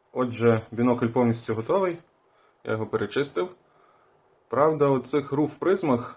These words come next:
коли заглядаєш всередину, видно ребро призми. Воно якби на якість зображення не впливає, але якось наводить на думку, що ніби всередині щось не так. На рахунок того, як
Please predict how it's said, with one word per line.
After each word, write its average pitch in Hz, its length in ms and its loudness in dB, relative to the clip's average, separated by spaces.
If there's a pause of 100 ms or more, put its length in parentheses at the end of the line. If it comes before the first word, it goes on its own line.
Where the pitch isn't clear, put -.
(100)
коли 123 140 -4
заглядаєш 127 420 2
всередину, 135 480 2
видно 127 480 2
ребро 123 400 2
призми. - 500 -6 (560)
Воно 131 120 -2
якби 131 160 0
на 127 380 4
якість 127 280 0
зображення 120 500 2
не 117 100 2
впливає, 131 580 0
але 151 520 -2 (280)
якось 120 240 -8
наводить 120 320 2
на 113 100 2
думку, 123 320 -2
що 110 140 -10
ніби 120 320 0 (260)
всередині 117 500 0
щось 117 300 -2
не 113 80 0
так. - 280 -6 (680)
На 127 100 0
рахунок 175 340 0
того, 175 220 4
як 156 300 0